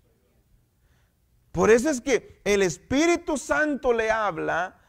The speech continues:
a los que son guiados por Él.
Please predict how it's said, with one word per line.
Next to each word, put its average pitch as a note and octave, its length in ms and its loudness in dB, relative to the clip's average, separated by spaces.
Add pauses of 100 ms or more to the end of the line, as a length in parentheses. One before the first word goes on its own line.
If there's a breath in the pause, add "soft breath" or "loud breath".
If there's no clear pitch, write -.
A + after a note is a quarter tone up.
(240 soft breath)
a F3+ 140 2
los F#3 240 0
que E3+ 180 -4
son G#3+ 300 -4
guiados A3 680 0
por A3 400 -2
Él. A3+ 680 0